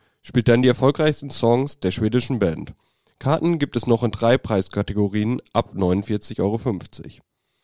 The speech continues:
Sonntag geht das in der Europahalle gleich nebenan etwas ruhiger zu.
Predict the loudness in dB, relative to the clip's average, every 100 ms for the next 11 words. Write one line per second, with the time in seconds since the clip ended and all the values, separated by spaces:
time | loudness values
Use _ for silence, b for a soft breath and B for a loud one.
0 | _ _ -2 0 2 0 -2 -6 -6 -4
1 | -2 -2 -2 0 0 0 -2 0 0 0
2 | 0 0 0 0 0 2 0 0 -6 -2
3 | -2 0 -4 -4 -12 -12 -12